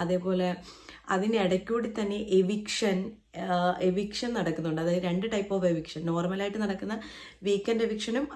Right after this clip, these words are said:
അതേപോലെ തന്നെ ഒരു മിഡ് വീക്ക് എവിക്ഷൻ നമ്മുടെ ലാലേട്ടൻ മെൻഷൻ ചെയ്തിട്ടുണ്ടായിരുന്നു.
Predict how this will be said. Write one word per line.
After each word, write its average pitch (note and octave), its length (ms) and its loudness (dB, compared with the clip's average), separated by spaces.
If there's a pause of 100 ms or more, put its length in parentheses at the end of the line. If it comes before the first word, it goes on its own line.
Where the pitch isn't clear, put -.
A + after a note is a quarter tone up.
അതേപോലെ F#3 480 2
തന്നെ E3 240 0 (140)
ഒരു E3 140 2 (420)
മിഡ് G3 300 0 (260)
വീക്ക് F3 280 4 (140)
എവിക്ഷൻ C#3+ 400 -4 (100)
നമ്മുടെ D#3+ 260 -2
ലാലേട്ടൻ E3+ 400 0
മെൻഷൻ D#3+ 300 -4
ചെയ്തിട്ടുണ്ടായിരുന്നു. D#3+ 680 0